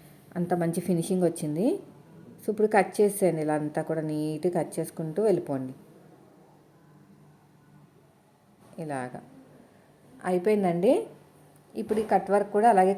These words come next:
కట్ చేసుకోవాలి, కొంచెం జాగ్రత్తగా కట్ చేసుకుంటే ఫినిషింగ్ అనేది నీట్‌గా వస్తది. ఇలా అన్నమాట, ఇలా మెల్లగా కట్ చేసుకుంటూ వెళ్ళిపోండి. ఇలా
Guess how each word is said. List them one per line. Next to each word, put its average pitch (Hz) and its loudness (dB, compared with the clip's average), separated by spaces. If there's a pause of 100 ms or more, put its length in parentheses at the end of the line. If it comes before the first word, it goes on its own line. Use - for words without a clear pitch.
కట్ - 0
చేసుకోవాలి, 170 0 (360)
కొంచెం 175 0 (100)
జాగ్రత్తగా 170 2
కట్ 175 2
చేసుకుంటే 185 0 (160)
ఫినిషింగ్ 180 0
అనేది 175 0
నీట్‌గా 165 -2
వస్తది. 143 -4 (140)
ఇలా 147 -2 (120)
అన్నమాట, 139 -8 (1300)
ఇలా 165 -8 (120)
మెల్లగా 165 -2 (240)
కట్ 180 -4
చేసుకుంటూ 175 -2 (440)
వెళ్ళిపోండి. 147 -2 (1300)
ఇలా 180 -4